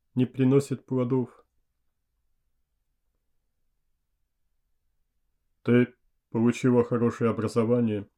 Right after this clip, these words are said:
Сможешь ли ты переписывать некоторые книги, которые содержат мудрые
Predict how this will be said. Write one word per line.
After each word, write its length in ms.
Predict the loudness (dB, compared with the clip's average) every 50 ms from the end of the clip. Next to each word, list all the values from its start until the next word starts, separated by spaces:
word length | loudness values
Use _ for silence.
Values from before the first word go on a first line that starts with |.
| _ _ _ _ _ _ _ _ _ _ _ _ _ _ _ _ _ _ _ _ _ _ _ _ _ _
Сможешь 440 | -8 0 2 4 4 4 4 4 4
ли 140 | 4 4 6
ты 200 | 8 6 6 6
переписывать 760 | 6 6 4 4 4 4 2 2 4 4 4 4 4 6 6
некоторые 440 | 4 4 4 2 2 6 6 6 6
книги, 640 | 6 2 4 4 4 4 6 4 4 4 2 0 -2 _ _ _ _ _ _ _ _ _ _ _ -4
которые 400 | -2 -2 0 2 2 4 4 2
содержат 720 | 2 0 -2 0 2 0 0 0 0 -4 -4 -4 -2 -2
мудрые 580 | 0 0 2 2 2 2 2 2 2 0 -4